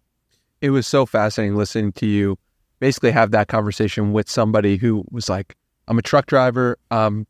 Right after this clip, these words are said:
ten pounds overweight," and you're like, "How much caffeine you drinking? How much exercise you getting?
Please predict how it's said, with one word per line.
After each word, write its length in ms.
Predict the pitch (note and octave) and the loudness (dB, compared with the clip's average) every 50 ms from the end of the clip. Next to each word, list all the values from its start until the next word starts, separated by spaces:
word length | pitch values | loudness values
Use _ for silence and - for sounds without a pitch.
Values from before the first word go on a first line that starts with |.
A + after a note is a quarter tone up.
| _ | _
ten 220 | - C#3+ C3+ B2+ A2+ | -2 -2 -2 0 0
pounds 280 | B2 A#2 A#2 A#2 A2+ | 0 0 0 0 0
overweight," 520 | A#2+ A2+ G#2+ A#2+ A2+ A2 A2 G#2+ G#2+ - _ _ _ _ _ _ _ | 0 0 0 0 0 0 0 0 -2 -4 _ _ _ _ _ _ _
and 100 | - B2 | -4 -2
you're 120 | A#2 A2+ G#2+ | 0 0 0
like, 120 | G2 - _ _ _ _ - | 0 -2 _ _ _ _ -2
"How 100 | C#3+ D#3+ | 0 0
much 180 | E3 D3 - | 0 0 0
caffeine 300 | - D3+ A#2+ - C#3 A#2 | 0 0 0 2 2 0
you 80 | A2 G2 | 0 0
drinking? 360 | - A2 G#2 F2+ G#2 F#2 F2+ - _ _ _ _ _ - | -2 -4 -4 -4 -6 -8 -8 -10 _ _ _ _ _ -6
How 140 | C3 C#3 D#3+ | 0 0 2
much 200 | E3+ E3 C3+ - | 2 2 2 2
exercise 420 | D3 - - B2+ - B2+ A#2 G#2+ | 0 -2 -2 -2 -2 0 0 0
you 60 | A2 G2+ | -2 -4
getting? 260 | G#2+ G2+ G2 G2 | -4 -4 -6 -6